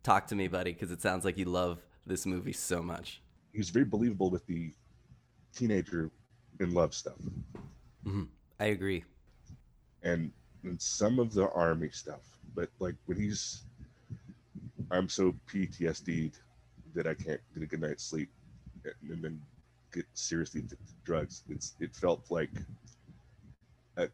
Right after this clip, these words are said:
Speaker 2: kid playing pretend as opposed to an actor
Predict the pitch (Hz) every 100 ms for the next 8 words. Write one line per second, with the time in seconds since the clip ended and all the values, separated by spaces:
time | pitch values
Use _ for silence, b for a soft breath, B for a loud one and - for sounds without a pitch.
0 | _ _ - 104 95 - 92 82 78 -
1 | - 80 78 62 - _ - - _ -
2 | 82 78 - 82 - 78 76 73 _ 87
3 | 73 - 85 82 - 85